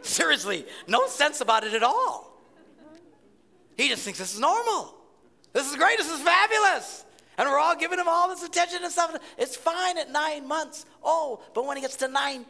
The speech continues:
years old, it needs to change. When he gets to nineteen years old,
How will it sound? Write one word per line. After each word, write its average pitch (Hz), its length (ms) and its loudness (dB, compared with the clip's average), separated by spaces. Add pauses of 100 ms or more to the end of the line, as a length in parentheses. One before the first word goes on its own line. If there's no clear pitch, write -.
(180)
years 285 760 -4 (320)
old, 214 720 -2 (540)
it - 100 -12
needs 214 140 -6
to 180 80 -14
change. 269 260 -4
When 214 140 -6
he - 20 -8
gets 220 180 -8
to 240 60 -4
nineteen 294 1040 -2 (160)
years 240 320 -2
old, 202 540 0